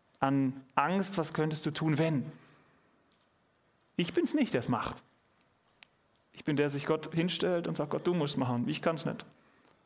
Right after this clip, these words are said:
Und manchmal ist sowas ja auch ein Schritt, der immer und immer und immer wieder passieren muss. Je nachdem, wo du, wo ihr gerade in eurem Leben steht,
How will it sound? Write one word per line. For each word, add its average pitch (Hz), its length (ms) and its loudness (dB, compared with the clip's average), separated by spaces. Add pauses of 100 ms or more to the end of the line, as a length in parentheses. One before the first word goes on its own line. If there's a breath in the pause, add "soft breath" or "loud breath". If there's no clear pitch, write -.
(1400 soft breath)
Und 139 140 2
manchmal 135 300 2
ist 160 80 -2
sowas 160 240 0
ja 156 100 6
auch 147 80 2
ein 147 60 0
Schritt, 165 240 -4
der 139 120 2
immer 160 240 0
und 143 140 -2
immer 156 280 0
und 143 180 -2
immer 147 260 0
wieder 147 300 0 (520)
passieren 147 400 2
muss. 120 280 -2 (840 soft breath)
Je 156 60 4
nachdem, 202 340 4
wo 185 60 4
du, 202 180 2
wo 180 100 4
ihr 196 120 6
gerade 175 260 2
in 170 60 2
eurem 165 240 4
Leben 160 180 2
steht, - 360 -2